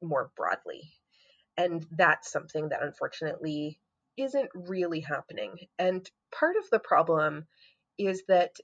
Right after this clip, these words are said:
med schools don't teach trans health. So trans people are considered almost special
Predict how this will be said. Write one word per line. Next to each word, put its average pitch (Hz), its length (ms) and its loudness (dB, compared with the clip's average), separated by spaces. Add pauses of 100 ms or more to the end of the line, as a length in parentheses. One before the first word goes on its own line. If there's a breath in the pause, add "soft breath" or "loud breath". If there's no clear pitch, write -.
med 240 320 0
schools 151 880 -6
don't 185 300 2 (240)
teach - 380 -10
trans 143 440 -6
health. 143 400 -4 (300 loud breath)
So 175 540 6
trans 254 340 -4
people 262 360 0
are 190 120 4
considered 170 720 2
almost 165 720 -2
special 220 460 2